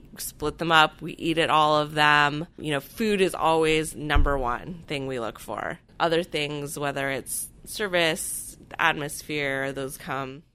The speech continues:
into play as well. But overall, the main criteria we use is,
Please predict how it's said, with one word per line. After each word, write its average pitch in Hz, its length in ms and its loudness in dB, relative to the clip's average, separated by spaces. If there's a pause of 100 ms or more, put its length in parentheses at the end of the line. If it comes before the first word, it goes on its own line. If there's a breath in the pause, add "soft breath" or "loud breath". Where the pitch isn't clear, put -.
(500)
into 202 200 -6
play 170 300 0
as 151 120 -4
well. 147 260 0
But 143 200 -4 (320)
overall, 170 760 6 (100)
the 165 120 -4
main 170 540 2 (220)
criteria 156 640 0
we 151 120 -4
use 143 300 -4
is, 127 460 -6